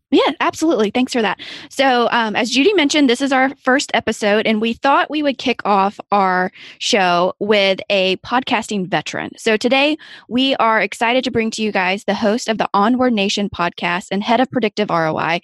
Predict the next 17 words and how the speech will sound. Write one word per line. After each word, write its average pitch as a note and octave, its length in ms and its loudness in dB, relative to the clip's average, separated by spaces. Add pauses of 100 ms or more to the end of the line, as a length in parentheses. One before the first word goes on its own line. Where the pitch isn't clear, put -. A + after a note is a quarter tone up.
(280)
Stephen B3+ 420 2
Wessner. F3+ 380 0 (160)
So, A#3 200 2
Stephen, D4+ 440 4
welcome C4 260 2
to D#4+ 120 2
the C#4+ 100 2
show, D4 400 2
and A#3+ 200 2
why B3 140 2
don't D#4 140 -2
you D#4 100 0
say D4+ 200 0
hello D4 220 2
to D4+ 120 4
our D4+ 100 4
listeners? - 580 -2